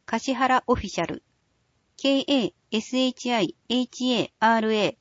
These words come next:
アンダーバーオーエフエフアイシーアイエーエル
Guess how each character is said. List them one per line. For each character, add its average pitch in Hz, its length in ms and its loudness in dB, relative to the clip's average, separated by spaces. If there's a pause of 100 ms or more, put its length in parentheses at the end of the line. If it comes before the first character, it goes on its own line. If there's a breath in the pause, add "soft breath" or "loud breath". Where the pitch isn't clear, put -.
(240)
ア 220 120 2
ン 240 120 2
ダ 233 180 4
ー - 20 -2
バ 220 300 0
ー - 60 -20 (360)
オ 240 200 2
ー - 80 -2
エ 262 60 2
フ - 200 -6
エ 220 120 -4
フ - 240 -6
ア 226 100 2
イ 185 140 -2 (100)
シ 247 380 -4
ー 254 40 0
ア 254 60 4
イ 220 220 -4
エ 247 140 0
ー 233 140 -2
エ 220 60 -2
ル 180 160 -4